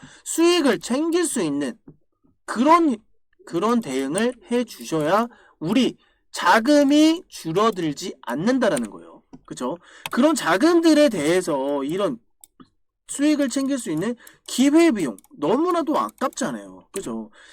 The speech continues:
뭐 이십칠 프로, 삼십 프로 이게 뭐 어디 쉬운가요? 근데 제가 매일같이 이렇게 올려드리고 있는 상황입니다. 그죠? 그런데 이것들을 제가 미리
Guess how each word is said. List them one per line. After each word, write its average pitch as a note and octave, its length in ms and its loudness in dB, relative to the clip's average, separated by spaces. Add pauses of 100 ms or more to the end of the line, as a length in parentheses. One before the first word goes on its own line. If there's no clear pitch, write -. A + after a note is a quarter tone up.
(140)
뭐 E3 160 0
이십칠 B3 720 0
프로, C4 220 -4
삼십 C4 360 -2
프로 B3 180 -4
이게 A3 400 -2
뭐 D#3 280 -4
어디 E3+ 160 -6
쉬운가요? A#3+ 540 0
근데 B3+ 320 -2 (280)
제가 A3 260 0
매일같이 D#4+ 640 0
이렇게 D3+ 540 -6 (320)
올려드리고 A3+ 580 0
있는 C#3+ 180 -6
상황입니다. A3+ 760 -4 (200)
그죠? F3+ 300 -10 (420)
그런데 C#4+ 540 4
이것들을 G#3+ 560 -4
제가 D#3+ 500 0
미리 G#3+ 500 2